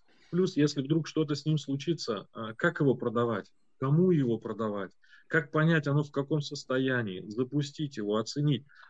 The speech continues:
А, а, они это все не представляют, как они сделают. Вот, поэтому, вот, повторюсь, а, а, они думают, что если уж про-, продавать его, если уж заморачиваться,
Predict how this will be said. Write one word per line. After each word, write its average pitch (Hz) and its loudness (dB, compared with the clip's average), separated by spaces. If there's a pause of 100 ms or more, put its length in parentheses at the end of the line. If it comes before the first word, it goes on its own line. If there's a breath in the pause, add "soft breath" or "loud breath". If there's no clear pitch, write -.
(120)
А, 107 -12
а, 120 0
они 175 6
это 175 2
все - 0
не 143 0
представляют, 139 0
как 110 -8
они 104 -6
сделают. 98 -4 (380)
Вот, 110 2
поэтому, 147 2
вот, 101 -4
повторюсь, 143 -2
а, - -10
а, 101 -4
они 123 -2 (100)
думают, 117 -2
что 104 -4
если 123 0
уж 120 -4 (320)
про-, 117 -2
продавать 143 2
его, 117 -2
если 104 -6
уж 107 -6
заморачиваться, 123 -2